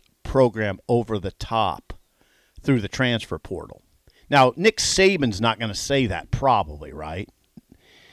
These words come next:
I mean, they don't have to. They might at some point, but they don't have to right now. Georgia Tech added seventeen players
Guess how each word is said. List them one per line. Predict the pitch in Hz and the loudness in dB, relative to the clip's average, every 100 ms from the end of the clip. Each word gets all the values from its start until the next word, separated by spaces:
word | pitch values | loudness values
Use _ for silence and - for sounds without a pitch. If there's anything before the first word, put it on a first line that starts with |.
| _ - | _ -2
I | |
mean, | 120 120 | 2 4
they | 135 | 4
don't | 139 | 4
have | 120 139 120 - | 2 2 2 -2
to. | - 64 - _ _ _ _ _ _ _ - | -10 -10 -14 _ _ _ _ _ _ _ -6
They | 127 | -4
might | 104 - | -4 -6
at | - | -8
some | - - | -12 -12
point, | - 90 95 - _ _ | -12 -14 -14 -16 _ _
but | 127 117 | -6 -2
they | |
don't | 135 127 | 0 2
have | 117 104 - | 2 0 -2
to | 80 58 _ _ _ | -16 -20 _ _ _
right | 110 95 | -12 -10
now. | 98 82 62 - _ _ _ _ _ _ - | -8 -10 -14 -20 _ _ _ _ _ _ -2
Georgia | 117 185 143 | 4 6 4
Tech | - - 151 110 - | -2 0 2 2 2
added | 123 107 92 | 0 0 -4
seventeen | - 135 120 107 - 131 113 | 0 2 2 2 -4 -2 0
players | 101 117 107 101 87 85 - | -2 -2 -2 -2 -6 -8 -12